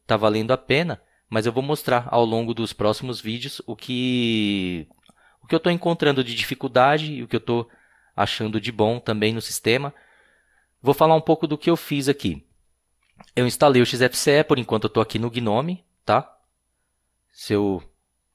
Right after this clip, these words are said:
tentar colocar o, o dash aqui, é capaz de ficar um pouco lento. Beleza?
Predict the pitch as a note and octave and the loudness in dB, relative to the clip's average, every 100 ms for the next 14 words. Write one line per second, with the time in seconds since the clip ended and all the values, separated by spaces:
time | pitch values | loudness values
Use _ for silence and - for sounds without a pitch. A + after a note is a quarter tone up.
0 | _ G2+ - G2 - G2+ G2 - G2 G2 | _ -4 0 -2 0 -2 -2 0 0 0
1 | F#2+ F#2 F2+ F2 F2 A2+ F#2+ G2 G#2 F#2+ | -2 -4 -4 -4 -4 -6 -2 0 0 -2
2 | - G2 G2+ G#2 F#2+ - G2+ F#2+ G#2 - | -6 -4 -2 0 -2 -4 -6 -4 -6 -4
3 | A2 A2 D3 - _ _ _ _ _ _ | -4 -4 -6 -12 _ _ _ _ _ _
4 | _ _ _ _ _ _ _ _ _ _ | _ _ _ _ _ _ _ _ _ _
5 | _ _ _ _ _ _ _ _ _ _ | _ _ _ _ _ _ _ _ _ _
6 | _ _ _ _ _ _ _ _ _ _ | _ _ _ _ _ _ _ _ _ _
7 | _ _ _ F2+ F2+ A#2+ C3+ | _ _ _ -8 -4 -4 -6